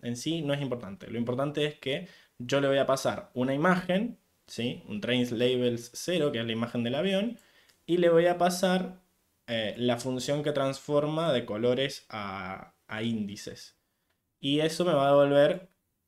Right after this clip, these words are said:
lo que queríamos nosotros, que era una imagen en donde todo lo que era avión tuviera un uno, todo lo que fuera fondo tuviera un cero, todo lo que fuera en persona tuviera el número que le corresponda y así.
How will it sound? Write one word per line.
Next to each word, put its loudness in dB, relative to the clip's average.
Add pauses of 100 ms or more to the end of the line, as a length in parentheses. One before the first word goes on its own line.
lo -4
que -6
queríamos 0
nosotros, -10
que -12
era -4
una 0
imagen 0
en -4
donde -6
todo 2
lo 2
que 0
era 2
avión 0
tuviera -4
un 0
uno, 2
todo 0
lo 0
que -4
fuera -4
fondo -4
tuviera -6
un -6
cero, -4
todo -2
lo 0
que -6
fuera -4
en -4
persona -6
tuviera -4
el -10
número -6
que -6
le -6
corresponda -2
y -2
así. -14